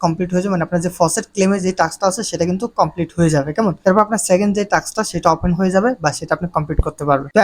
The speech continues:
এখন আসেন এখানে আমরা কমপ্লিট করার আগে just বেসিক বিষয়টা বুঝাই, মানে এখানে আপনাদের কী কাজ করতে হবে। তো অবশ্যই হয়তো বা প্রথম দিকে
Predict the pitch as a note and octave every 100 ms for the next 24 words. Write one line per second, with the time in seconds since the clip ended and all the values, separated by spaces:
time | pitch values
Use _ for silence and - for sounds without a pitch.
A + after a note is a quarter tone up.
0 | F3+ B3 A#3 C4 C4+ G#3 A3 A3 A#3 F#3+
1 | G3 - A3 A3 A3 G3 G3 - E3 D#3+
2 | - F#3 E3 G3 G3 F#3+ D#3 C#3+ G3+ G3+
3 | - D#3 D3+ D3 F3 - E3+ E3+ F#3+ F#3
4 | F3+ - - E3+ E3 G#3 - D#3+ D#3+ E3
5 | G#3 - G#3 A3 G#3+ G3+ _ _ - E3
6 | F3+ F#3 F#3+